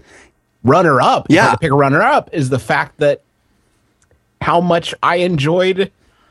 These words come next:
Speaker 1: the, uh, Game Awards, if we're picking stories that are least believable to me, I mean, literally,
Speaker 2: <laughs>
Speaker 1: what, seventy-two hours ago, uh,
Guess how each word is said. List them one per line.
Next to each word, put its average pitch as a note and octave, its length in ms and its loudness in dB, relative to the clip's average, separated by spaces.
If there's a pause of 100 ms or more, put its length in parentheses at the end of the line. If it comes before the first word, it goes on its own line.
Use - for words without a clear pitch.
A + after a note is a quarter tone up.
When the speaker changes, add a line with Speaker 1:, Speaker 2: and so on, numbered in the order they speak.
Speaker 1:
the, F#3+ 420 -2
uh, F3 280 2 (100)
Game A3 340 2
Awards, G#2+ 760 0
if B2+ 180 -4
we're C3 120 2
picking D3+ 380 0
stories D#3 420 2
that C#3+ 120 4
are B2+ 160 2
least E3+ 300 0
believable C3 640 2
to - 120 0
me, B2+ 340 2 (400)
I G#2 80 0
mean, A2+ 280 0
literally, C3 680 2 (400)
Speaker 2:
<laughs> - 400 -16
Speaker 1:
what, C3+ 380 -4
seventy-two D3 640 0
hours E3 380 2
ago, A2+ 360 -2 (480)
uh, C3 320 2